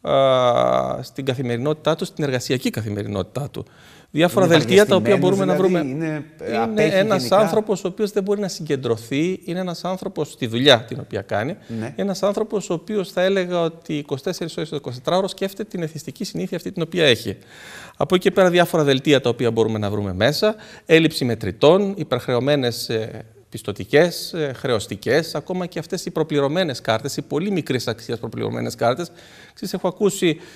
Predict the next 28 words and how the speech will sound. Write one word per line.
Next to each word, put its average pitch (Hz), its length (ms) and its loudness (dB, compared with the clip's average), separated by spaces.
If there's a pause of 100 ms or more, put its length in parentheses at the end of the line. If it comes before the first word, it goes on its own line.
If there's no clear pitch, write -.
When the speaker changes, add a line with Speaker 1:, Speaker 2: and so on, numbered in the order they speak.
(120)
Speaker 1:
ιστορίες 165 520 4
από 151 160 -2
τζογαδόρους 135 580 0
οι 180 60 -2
οποίοι 165 260 2 (340)
έχουν 143 600 4 (120)
μπει 143 140 -2
στη 160 160 -4
διαδικασία 123 500 -2
το 170 80 -4
να 147 100 -2
παίξουν 185 260 -4
ακόμα 170 200 -4
και 165 120 -8
προπληρωμένες 139 540 -2
κάρτες 151 280 -4
των 127 140 -6
δέκα 147 240 -2
ευρώ 123 200 2
από 151 120 2
αυτές - 220 -6
τις - 100 -12
οποίες 147 240 -6
μπορούμε 139 240 -4
να 135 100 -6
βρούμε 147 200 -4
στα 143 160 -2
περίπτερα 120 540 4